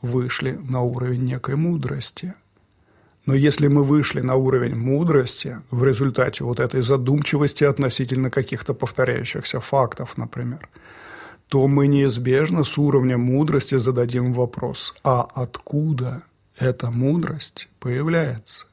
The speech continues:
Что является источником этой мудрости? Потому что если мы определили нечто, вот она мудрость для нас, и она действительно мудрость, потому что мы, например, имеем явную обратную связь.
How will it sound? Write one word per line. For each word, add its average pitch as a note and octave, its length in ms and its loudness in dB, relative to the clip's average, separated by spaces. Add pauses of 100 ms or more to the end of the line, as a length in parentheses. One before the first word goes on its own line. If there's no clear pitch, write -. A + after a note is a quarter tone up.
(140)
Что - 280 2
является C#3 540 6
источником D3+ 840 2
этой C3+ 300 4
мудрости? - 640 2 (460)
Потому D3 300 4
что D#3+ 140 4
если D3 540 4
мы D3 180 6
определили C3+ 640 2
нечто, D#3 400 4
вот C#3 200 4
она C#3+ 200 6
мудрость D3 580 2
для C3 180 2
нас, B2 220 -2
и - 40 0
она D#3 120 6
действительно F3+ 560 2
мудрость, D#3+ 440 2
потому C#3+ 320 2
что C#3+ 160 0
мы, D#3 280 4 (240)
например, C3+ 480 0
имеем C3 460 2
явную B2+ 560 2
обратную B2 560 -2
связь. - 480 -8